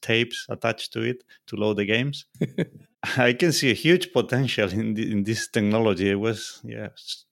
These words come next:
super, super surprised. So, um, I think I'm gonna keep playing around with this toy.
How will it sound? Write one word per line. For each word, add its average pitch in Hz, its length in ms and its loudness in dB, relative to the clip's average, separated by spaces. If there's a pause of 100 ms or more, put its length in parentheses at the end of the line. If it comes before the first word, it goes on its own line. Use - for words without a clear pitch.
(260)
super, - 400 -2
super 104 300 -4
surprised. 101 600 -8 (300)
So, 101 380 2
um, 117 240 4
I 113 80 4
think 113 240 -2
I'm 113 120 0
gonna 95 320 0 (580)
keep - 240 -10
playing 101 280 -4
around 98 300 -4
with 98 160 -4
this 101 420 -4
toy. 123 360 2